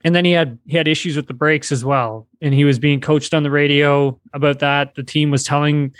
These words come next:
him what to do with the brakes. They were telling him not to attack on some points, but he was attacking anyways. He didn't stop attacking. I mean, <laughs> that's obviously his,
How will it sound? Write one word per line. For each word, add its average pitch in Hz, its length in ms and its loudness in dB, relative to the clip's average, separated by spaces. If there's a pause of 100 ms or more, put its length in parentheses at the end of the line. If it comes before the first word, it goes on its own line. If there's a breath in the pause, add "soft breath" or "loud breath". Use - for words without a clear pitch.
(300 loud breath)
him 143 180 0
what 151 180 2
to 156 100 -4
do 139 360 2
with 139 160 0
the 143 60 -10
brakes. 139 580 0
They 139 140 -2
were 135 80 -4
telling 151 360 0
him 143 200 0
not 147 280 0
to 147 140 0
attack 147 480 0
on 139 140 -2
some 147 260 0
points, 151 340 -4
but 143 140 -4
he 147 100 0
was 147 300 2
attacking 156 560 0
anyways. 151 640 0
He 165 100 -6
didn't 151 260 -6
stop 147 540 0 (300 soft breath)
attacking. 180 640 0
I 160 60 2
mean, 151 160 -2
<laughs> - 20 -8
that's 170 220 -2
obviously 175 460 -2
his, 180 260 0